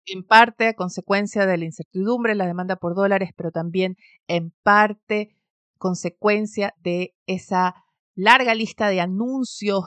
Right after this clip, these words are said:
de beneficios fiscales, de gasto público que ha realizado el candidato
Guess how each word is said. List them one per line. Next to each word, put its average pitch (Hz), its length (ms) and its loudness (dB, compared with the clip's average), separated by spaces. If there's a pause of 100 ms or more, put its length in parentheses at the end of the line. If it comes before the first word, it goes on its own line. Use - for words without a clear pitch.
de 185 80 -6
beneficios 180 680 -6
fiscales, 208 640 0
de 175 100 -6
gasto 175 380 -8
público 196 480 -2
que 185 100 -8
ha 175 60 -4
realizado 175 800 -2
el 190 180 -4
candidato 170 680 -4